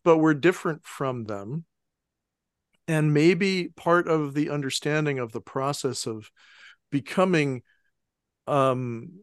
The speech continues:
culturally human or mentally human in prehistory was precisely this, this process, this, this separation. Like, um, I'm,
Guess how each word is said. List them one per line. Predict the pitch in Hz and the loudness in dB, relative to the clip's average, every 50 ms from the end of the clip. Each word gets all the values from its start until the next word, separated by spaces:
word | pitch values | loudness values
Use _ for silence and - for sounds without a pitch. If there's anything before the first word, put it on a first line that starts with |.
| _ _ _ _ _ _ - | _ _ _ _ _ _ -16
culturally | - - 185 185 226 - - - 156 139 127 120 117 | -2 4 6 6 6 6 4 4 6 4 4 4 0
human | 104 90 147 147 139 131 113 104 101 - - 147 - - | -2 -2 -2 -2 0 -2 -4 -6 -8 -10 -14 -16 -16 -16
or | - 104 92 101 104 | -14 -12 -10 -10 -10
mentally | 104 104 110 120 135 156 160 - 143 117 113 120 113 | -8 -4 -2 2 2 2 2 2 0 0 0 -2 -6
human | 101 - - 139 131 120 107 - - - 113 123 _ _ - - - - _ _ _ _ _ _ _ _ _ _ _ _ _ _ - | -8 -8 -6 -6 -6 -6 -8 -12 -14 -14 -16 -16 _ _ -20 -20 -20 -20 _ _ _ _ _ _ _ _ _ _ _ _ _ _ -2
in | 151 147 156 156 156 151 151 143 143 139 131 117 - _ _ _ _ _ _ _ | 2 2 4 4 4 2 2 0 -2 -4 -6 -10 -14 _ _ _ _ _ _ _
prehistory | - - 147 147 185 254 - - - 165 151 143 | 0 4 4 6 6 4 4 2 0 2 2 2
was | 139 139 139 139 147 156 156 156 - - - - - | 2 4 4 4 4 4 2 -2 -8 -10 -12 -16 -12
precisely | - 170 151 - 151 156 156 - - 151 | -8 -6 -2 0 0 0 0 2 2 2
this, | 139 135 139 135 - - - - - - | 2 2 0 -2 -2 -2 -4 -4 -4 -6
this | - 160 127 135 127 120 - - - - - - - _ - 165 - - - | -8 -6 -4 -4 -4 -4 -4 -6 -6 -6 -8 -8 -12 _ -20 -20 -20 -12 -6
process, | - 127 127 156 214 214 - - 98 101 - - - - - | -2 0 2 2 2 0 -2 -8 -8 -8 -10 -14 -14 -12 -12
this, | 107 101 - - - - | -14 -14 -14 -14 -12 -12
this | 127 110 - - - - - - - _ _ _ _ _ _ _ _ _ _ _ | -10 -10 -10 -10 -10 -12 -12 -14 -16 _ _ _ _ _ _ _ _ _ _ _
separation. | - - - - - 156 143 - - 139 135 131 156 196 - - - 120 104 113 | -12 -8 -6 0 2 2 2 2 2 2 4 4 4 2 0 -2 -6 -8 -10 -14
Like, | 104 104 - - - _ _ _ _ _ _ _ _ _ _ - | -14 -14 -16 -16 -20 _ _ _ _ _ _ _ _ _ _ -8
um, | 147 135 131 127 127 131 131 123 123 127 117 - _ _ _ _ _ _ _ _ _ _ _ _ _ _ _ _ _ _ _ _ _ _ _ _ _ _ _ | -4 -4 -2 -4 -4 -6 -8 -8 -10 -10 -12 -16 _ _ _ _ _ _ _ _ _ _ _ _ _ _ _ _ _ _ _ _ _ _ _ _ _ _ _
I'm, | - 120 127 135 139 143 139 135 135 135 | -8 -4 -4 -2 -2 -2 -2 -4 -4 -6